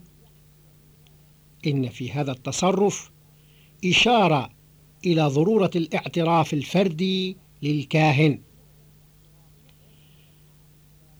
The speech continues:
نحن نعلم أن هذا النمط من الاعتراف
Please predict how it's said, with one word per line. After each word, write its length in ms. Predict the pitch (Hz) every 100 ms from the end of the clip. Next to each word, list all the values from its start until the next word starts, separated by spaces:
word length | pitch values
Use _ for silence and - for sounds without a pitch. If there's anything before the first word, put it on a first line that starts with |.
| -
نحن 280 | - - 208
نعلم 580 | 262 190 220 220 214 - - _ - - _ _ 180
أن 180 | 170 156
هذا 320 | 139 170 165
النمط 640 | 165 190 185 156 - -
من 100 | 151
الاعتراف 880 | 139 147 143 - 151 175 180 - -